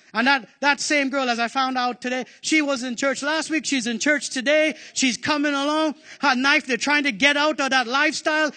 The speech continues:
They're trying to bring her to a life where she can find freedom in church. And life. That is the love of God, that no matter where you come from, God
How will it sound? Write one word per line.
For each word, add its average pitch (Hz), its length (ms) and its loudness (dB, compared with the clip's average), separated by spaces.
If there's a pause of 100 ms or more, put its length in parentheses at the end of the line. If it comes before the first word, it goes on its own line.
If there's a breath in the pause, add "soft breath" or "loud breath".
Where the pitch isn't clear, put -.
(120 loud breath)
They're 226 100 2
trying 269 280 2
to 233 100 0
bring 294 260 4
her 285 100 2
to 254 260 0
a - 20 0
life 294 500 0
where 254 180 4
she 254 180 0
can 220 160 0
find 254 320 0
freedom 302 480 2
in 226 140 -4
church. 311 320 4 (180 loud breath)
And 247 140 2
life. - 300 -2
That 403 340 4
is 359 80 -2
the 330 260 2 (140 loud breath)
love 370 340 6
of 302 200 2
God, 359 340 4
that 302 160 2
no 349 140 4
matter 415 440 4 (140 loud breath)
where 392 220 6
you 359 180 6
come 427 380 2
from, 359 340 2 (240 loud breath)
God 392 380 6